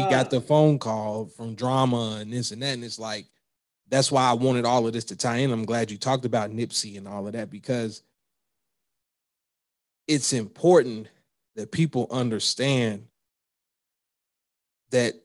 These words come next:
Speaker 1: it's very rare to have an overnight success story. You have to start <laughs> somewhere.
Speaker 2: Yes,
Speaker 1: And
Speaker 2: man.
Speaker 1: like you were saying, it's important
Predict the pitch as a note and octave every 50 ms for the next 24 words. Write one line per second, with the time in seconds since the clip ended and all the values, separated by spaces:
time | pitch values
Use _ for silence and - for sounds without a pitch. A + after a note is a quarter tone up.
0 | _ _ _ _ _ _ _ _ _ _ - C#3+ C#3 - - G2+ G#2+ C#3 D3 D#3
1 | D3+ C#3+ C3+ B2+ B2 B2+ C3+ C#3 C3 A#2 A2 G2+ F#2+ F#2+ - _ _ _ _ _
2 | _ _ - A#2 A2+ B2 A#2 G#2 G#2+ - - C3+ C#3 B2+ B2 A#2+ B2+ B2 B2 G#2+
3 | - - - - - - - E3 D3 C#3+ - - - F#2+ E2 A#1 A#1 - - -
4 | _ _ _ _ _ _ _ _ _ _ _ _ _ _ _ _ _ _ _ _
5 | _ _ _ _ - C#3 D#3 C#3+ - D3 D3+ D#3 - - A2+ G2+ - - - D#3
6 | D#3 B2 - - - - - - - D3+ A#2 B2+ C3 A#2+ G#2+ - - D#3+ C#3 A2+
7 | - - - _ _ _ _ _ _ _ _ _ _ _ _ _ _ _ _ _
8 | _ _ _ _ - B2+ C#3+ D3+ C3+ C3 C3 B2+ B2 B2+ C#3+ C#3+ C#3+ C#3 - E3+
9 | F#3 F#3 D3+ C3 A#2+ - - B2+ A#2+ A2+ G#2+ G#2 G2+ F2 D#2 - _ _ _ _
10 | _ _ _ _ _ _ _ - D3 D3 C3 - C#3+ C3 A#2+ A#2+ - - F3 F#3+
11 | G3 G#3+ C#3+ C3+ C3 B2 A2+